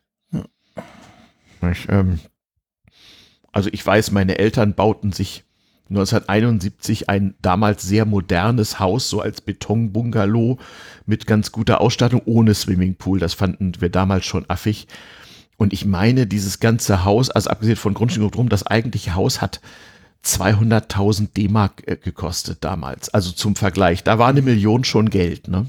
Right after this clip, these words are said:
Speaker 1: Mhm.
Speaker 2: Mhm. Und, ähm, so damals wurden gerade mal so die Nettogehälter der normalen Worker wurden dann doch mal vierstellig, ne? Also es war schon teuer. Gar keine Frage.
Speaker 1: Ja.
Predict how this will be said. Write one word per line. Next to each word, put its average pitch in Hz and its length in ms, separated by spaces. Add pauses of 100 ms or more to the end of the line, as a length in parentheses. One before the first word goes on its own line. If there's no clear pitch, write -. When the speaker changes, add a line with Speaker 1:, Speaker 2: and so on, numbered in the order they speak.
(240)
Speaker 1:
Mhm. 123 280 (1200)
Speaker 2:
Mhm. 90 520 (800)
Und, 104 320
ähm, 95 320 (600)
so 98 260
damals 95 500
wurden 101 180
gerade 98 300
mal 95 160
so 98 100
die 98 140
Nettogehälter 98 680
der 95 140
normalen 95 360
Worker 95 340
wurden 90 200
dann 90 140
doch - 160
mal 90 100
vierstellig, - 720
ne? 90 160
Also 113 140
es 113 160
war 95 100
schon 87 220
teuer. 69 340 (1800)
Gar 90 140
keine 85 300
Frage. 87 520
Speaker 1:
Ja. 110 220